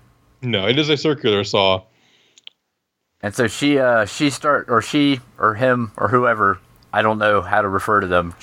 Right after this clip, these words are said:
Speaker 2: Truck Mangione
Speaker 1: Uh,
Speaker 2: at all.
Speaker 1: Their pronouns are, pronouns are they, them, theirs.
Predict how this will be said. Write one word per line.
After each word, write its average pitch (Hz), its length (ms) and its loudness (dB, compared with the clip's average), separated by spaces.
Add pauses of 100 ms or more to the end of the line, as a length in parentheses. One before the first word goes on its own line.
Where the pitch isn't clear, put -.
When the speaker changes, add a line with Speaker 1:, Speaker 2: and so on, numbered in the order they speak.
(120)
Speaker 2:
Truck - 280 -2
Mangione 117 720 0
Speaker 1:
Uh, - 40 -20 (340)
Speaker 2:
at 107 120 0
all. 95 380 2 (720)
Speaker 1:
Their 170 180 0
pronouns 165 600 -2
are, 143 160 0
pronouns 147 420 -2
are 135 100 0
they, 120 280 0
them, 110 480 -2 (340)
theirs. 104 580 -4